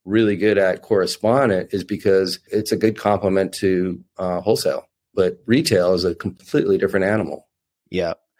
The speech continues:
Speaker 2: So in talking about the focus on wholesale, so we've definitely heard organizations like aim and nayem and U W M and, uh, and other lenders that are wholesale focused talk about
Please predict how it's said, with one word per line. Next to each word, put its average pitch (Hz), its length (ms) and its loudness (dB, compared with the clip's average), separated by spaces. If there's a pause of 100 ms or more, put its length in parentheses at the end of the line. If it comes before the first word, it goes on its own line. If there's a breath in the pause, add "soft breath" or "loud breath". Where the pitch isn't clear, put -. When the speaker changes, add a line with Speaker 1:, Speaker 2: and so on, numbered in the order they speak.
(280 loud breath)
Speaker 2:
So 147 320 2 (240)
in 131 100 -2
talking 151 180 2
about 175 180 4
the - 60 -12
focus 123 380 2
on 98 80 -4
wholesale, 98 460 0
so 95 100 -2
we've 104 100 -2
definitely 117 340 0
heard 104 640 -2 (160)
organizations 98 680 -2
like 92 220 0 (160)
aim 104 460 0
and 90 420 -10
nayem 107 640 0
and 90 380 -10
U 113 120 -2
W 120 420 2
M 117 380 0
and, 98 360 -8
uh, 92 560 -4
and 107 120 -6
other 123 380 4
lenders 117 480 2
that 113 120 2
are 104 240 0
wholesale 120 360 2
focused 107 380 -2
talk - 420 -2
about 95 480 2